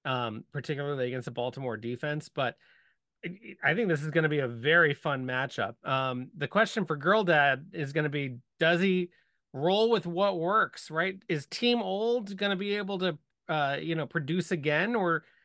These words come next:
you know, they'll take a few a leave and call it a day? <laughs> Like, are they gonna be able to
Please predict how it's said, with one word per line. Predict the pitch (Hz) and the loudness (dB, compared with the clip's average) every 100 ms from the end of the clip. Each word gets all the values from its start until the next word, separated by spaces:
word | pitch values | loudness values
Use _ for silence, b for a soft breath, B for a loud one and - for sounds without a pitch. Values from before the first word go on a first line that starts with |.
| b _ - | b _ -14
you | 170 160 | -2 2
know, | 156 165 | 2 0
they'll | 147 147 | -2 -4
take | - 175 | -2 -4
a | |
few | - 180 160 | 0 2 4
a | |
leave | 139 160 185 180 | 2 2 2 0
and | 147 | -4
call | - 175 156 | 0 2 2
it | - - | 0 -4
a | 156 - 165 | -4 0 0
day? | 151 285 | 2 2
<laughs> | 240 196 | 2 0
Like, | 202 | 0
are | 208 | 2
they | 196 | 2
gonna | 196 | 0
be | 196 | 2
able | 196 | 0
to | 190 | -2